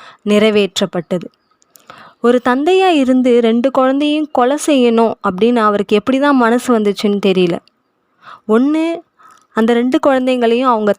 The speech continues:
தாய்கிட்ட அவர் போய் ஒப்படைச்சிருக்கலாம். அப்படி இல்லைன்னா ஏதாவது ஒரு ஆசிரமத்துல சேர்த்திருந்தா கூட அந்த ரெண்டு குழந்தைங்களும் இந்நேரம் உயிரோட இருந்திருப்பாங்க. ஆனா, அதெல்லாம் விட்டுட்டு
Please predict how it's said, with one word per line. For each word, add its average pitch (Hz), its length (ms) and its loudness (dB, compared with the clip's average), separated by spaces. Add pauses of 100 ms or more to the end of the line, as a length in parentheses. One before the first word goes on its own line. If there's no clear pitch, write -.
தாய்கிட்ட 240 420 -2
அவர் 196 220 0
போய் 208 140 2
ஒப்படைச்சிருக்கலாம். 190 1000 -4 (800)
அப்படி 277 340 0
இல்லைன்னா 294 200 0
ஏதாவது 262 500 0
ஒரு 330 140 4
ஆசிரமத்துல 269 800 0
சேர்த்திருந்தா 226 440 0
கூட 214 180 -2
அந்த 254 180 0
ரெண்டு 208 260 0
குழந்தைங்களும் 240 440 0
இந்நேரம் 214 400 2
உயிரோட 208 360 2
இருந்திருப்பாங்க. 180 680 -2 (680)
ஆனா, 202 280 0
அதெல்லாம் 220 340 0
விட்டுட்டு 240 680 -2